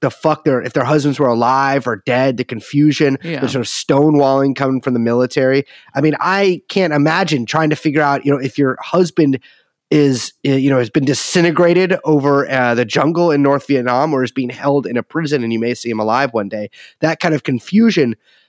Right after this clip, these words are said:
Speaker 1: um, and paranoia, uh, eventually induces, uh, even, even further, I guess, confusion and paranoia. But by late nineteen sixty-nine,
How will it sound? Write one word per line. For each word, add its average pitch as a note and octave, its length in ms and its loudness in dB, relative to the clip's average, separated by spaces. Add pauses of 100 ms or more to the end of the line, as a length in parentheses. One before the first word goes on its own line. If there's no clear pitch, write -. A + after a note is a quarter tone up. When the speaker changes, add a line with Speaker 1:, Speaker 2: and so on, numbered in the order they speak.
(100)
Speaker 1:
um, C3 460 0 (760)
and D#3 160 0
paranoia, D3+ 880 2
uh, B2+ 260 0
eventually E3 500 2
induces, C3+ 720 0
uh, G#2+ 340 0
even, C3 420 -2
even G2+ 300 -10 (120)
further, G#2 440 -4
I G2 80 -10
guess, G2+ 180 -8
confusion G2+ 440 -10
and F#2 80 -12
paranoia. G2+ 480 -8 (380)
But D#3+ 320 0 (760)
by E3+ 160 0
late A3 220 2
nineteen G3+ 320 2
sixty-nine, D3+ 880 -2